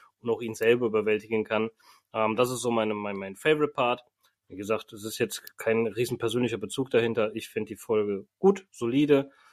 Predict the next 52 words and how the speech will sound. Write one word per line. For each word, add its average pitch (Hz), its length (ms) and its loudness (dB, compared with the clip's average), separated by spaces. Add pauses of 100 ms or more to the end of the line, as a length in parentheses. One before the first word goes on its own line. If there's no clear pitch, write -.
(100)
und 113 120 -6
von 110 200 -4
daher 107 360 2
gebe 117 260 -4
ich 98 100 -8
da 110 160 0
auch, 107 380 -4
weil 131 580 0
sie 151 140 -2
halt 135 220 0
nicht 180 420 0
die 131 100 -2
Spannung 156 460 0
für 175 140 -2
mich 180 200 0
aufbaut, 151 600 0
also 113 200 -4
es 117 80 -6
ist 131 60 -4
jetzt 120 160 -6
nicht 143 160 0
so 139 80 0
ein 127 80 2
riesen 123 460 -2
Ding, 131 260 2
wo 120 100 0
ich 120 100 -2
sag, 113 200 -6
boah, 117 160 -4
das 110 120 -8
ist 113 120 -8
voll 131 300 4
die 117 280 0 (720)
Verfolgungsjagd 123 800 0
dahinter, 117 500 -2
es 110 100 -6
ist 123 140 -6
jemand 127 340 2
total 135 400 0
in 135 80 2
Gefahr 123 440 2
oder 120 120 2
so, 117 220 4
das 110 160 -8
ist 120 160 -8
da 113 80 2
gar 117 240 6
nicht. 139 200 0 (360)
Von 117 160 -6
daher 117 280 2
ist 120 140 -2
es - 300 -6